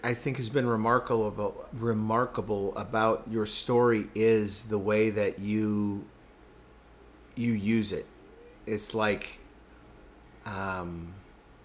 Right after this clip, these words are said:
nobody knows the curse of the devil. They just know the blessing of God when you talk to them about your story. You're just, you're just praising him in every little thing. It's,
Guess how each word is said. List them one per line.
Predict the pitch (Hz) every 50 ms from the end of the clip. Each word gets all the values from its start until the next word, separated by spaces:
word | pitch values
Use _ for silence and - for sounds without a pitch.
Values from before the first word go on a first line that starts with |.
| - - - - - - - - - - - - - - - - - - - - - - -
nobody | 185 120 117 117 120 123 131 143 135
knows | 127 120 120 123 123 120 117 - - - - - - - 110 107
the | 107 104
curse | - - - 123 117 113 - - -
of | 98 90 95 - - - - - - - - - -
the | - 101
devil. | 90 - 101 101 107 98 98 90
They | 85 92 90
just | 87 95 95 - -
know | 101 101 98
the | 92 92
blessing | - - 92 95 98 95 - 104 98 90
of | 85 85
God | - 98 95 98 95 92 85 85 85 95 - - - - -
when | 98 98 92
you | 92 92 90 85 - - - -
talk | - 113 104 101 - -
to | - 101
them | 95 92 90 90
about | - - 95 92 92 92 - - - - - - - - - -
your | 110 104
story. | - - - 117 120 113 98 90
You're | 90 92
just, | 92 104 95 - - -
you're | 117 104 95
just | 104 95 -
praising | - - 123 120 123 113 107 110
him | 98 110 107 104 101
in | 87 98 104 104 -
every | 101 113 113 107 104 110 113 113 107
little | 104 104 110 104 104
thing. | 92 - - 123 123 120 107 -
It's, | - 95 95 - - - -